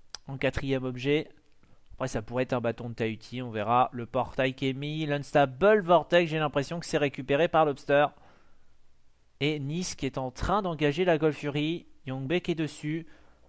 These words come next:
On essaye de faire peur, on a Sylvanus qui rejoint et Trixtan qui, euh,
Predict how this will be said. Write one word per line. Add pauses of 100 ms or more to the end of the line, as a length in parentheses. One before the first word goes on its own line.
(880)
On
essaye
de
faire
peur,
on
a
Sylvanus
qui
rejoint
et
Trixtan
qui,
euh,